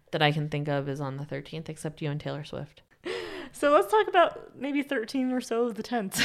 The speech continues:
Speaker 2: <laughs> Just kidding.
Speaker 1: <laughs> Only
Speaker 2: So
Speaker 1: thirteen?
Speaker 2: Sure, we can keep going forever.
Speaker 1: Okay.
Speaker 2: Uh, so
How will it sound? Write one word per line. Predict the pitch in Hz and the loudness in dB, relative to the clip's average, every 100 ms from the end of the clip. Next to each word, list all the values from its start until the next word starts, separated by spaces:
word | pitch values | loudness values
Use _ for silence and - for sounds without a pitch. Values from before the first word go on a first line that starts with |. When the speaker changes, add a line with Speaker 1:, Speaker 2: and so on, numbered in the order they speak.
| - | -2
Speaker 2:
<laughs> | - | -8
Just | - - | -10 -8
kidding. | 165 175 - - - - - | -8 -8 -10 -14 -14 -16 0
Speaker 1:
<laughs> | 269 - - - - - - | 0 0 -4 -16 -18 -20 -8
Only | 190 214 | -4 4
Speaker 2:
So | 247 | 6
Speaker 1:
thirteen? | 233 220 233 330 330 _ _ _ - - _ _ _ _ - | 6 4 0 -8 -10 _ _ _ -20 -20 _ _ _ _ -16
Speaker 2:
Sure, | - 349 262 | -6 -6 -4
we | 302 | -4
can | 359 | -2
keep | 294 - | 0 0
going | 165 165 | -2 -2
forever. | - 147 147 | 0 0 2
Speaker 1:
Okay. | 190 175 175 _ _ _ _ _ _ _ 214 | 0 -2 -10 _ _ _ _ _ _ _ -2
Speaker 2:
Uh, | 226 208 | 0 0
so | 165 247 247 240 | 2 4 6 6